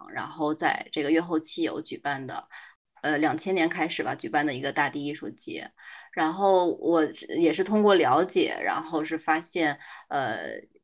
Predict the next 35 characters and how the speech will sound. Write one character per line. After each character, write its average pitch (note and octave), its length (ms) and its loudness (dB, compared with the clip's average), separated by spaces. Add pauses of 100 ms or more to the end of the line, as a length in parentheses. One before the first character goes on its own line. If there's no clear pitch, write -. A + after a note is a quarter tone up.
(180)
这 D#3+ 160 0
个 C3 300 -2
北 B2 160 -2
川 F3 260 -2
富 F#3 200 -4
朗 E3 260 0
他 D#3 180 -4
是 D#3+ 200 -2
作 E3+ 280 2
为 C#3+ 420 -4 (180)
中 F#3+ 220 2
国 D3+ 180 4
的 C3+ 120 0
这 D#3+ 120 0
个 D3 80 2
大 D#3+ 160 2
地 D#3 120 4
艺 D#3 60 4
术 D#3 140 -4
节 - 240 -6
的 C3+ 120 -6
这 E3 100 -2
种 C3+ 180 -4
顾 E3 200 2
问， G3 260 2 (160)
然 C3 180 -2
后 D3 220 -2
来 C3 180 -2
跟 D3+ 240 -2
中 D3 240 -2
国 A#2+ 200 -2
去 B2+ 340 -2
合 - 280 -12
作 F3 280 0
的。 - 160 -14